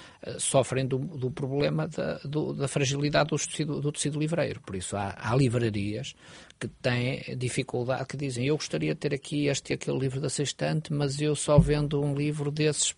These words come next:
de mês a mês ou de dois em dois meses e não quero ter o dinheiro, eh, empatado em livros que só vendo mês a mês. Por isso, quando me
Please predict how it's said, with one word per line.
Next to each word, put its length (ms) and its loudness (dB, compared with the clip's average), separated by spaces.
de 400 2
mês 280 4
a 40 4
mês 280 4
ou 60 4
de 80 -4
dois 200 4
em 60 2
dois 180 0
meses 280 0
e 60 0
não 140 2
quero 240 4
ter 220 0
o 40 0
dinheiro, 380 2
eh, 240 -2
empatado 720 0
em 180 2
livros 240 2
que 120 -10
só 100 4
vendo 260 0
mês 220 -2
a 60 2
mês. 240 0
Por 160 -12
isso, 120 -8
quando 280 4
me 100 0